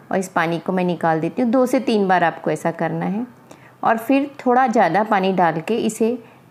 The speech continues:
चार से पाँच घंटे के लिए भिगो के रखना है। स्टफिंग के लिए हमें चाहिए दो टमाटर, आधा लाल शिमला मिर्च, धनिया, पीली शिमला मिर्च आधी, आधी हरी शिमला मिर्च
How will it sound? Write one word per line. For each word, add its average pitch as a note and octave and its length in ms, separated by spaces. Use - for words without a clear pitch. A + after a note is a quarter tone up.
चार A#3+ 260
से C#4 160
पाँच G3+ 300
घंटे F#3+ 320
के F3 120
लिए F#3+ 140
भिगो D#3+ 340
के E3 160
रखना D3+ 340
है। E3+ 220
स्टफिंग A#3+ 520
के C#4 100
लिए C4 180
हमें A3+ 340
चाहिए G#3+ 500
दो G3+ 200
टमाटर, F#3+ 600
आधा F3 400
लाल F#3 340
शिमला G3 360
मिर्च, G#3 400
धनिया, F#3+ 560
पीली G#3 280
शिमला G3+ 320
मिर्च F#3+ 220
आधी, F3+ 480
आधी F3+ 300
हरी G#3 280
शिमला A3+ 320
मिर्च B3+ 400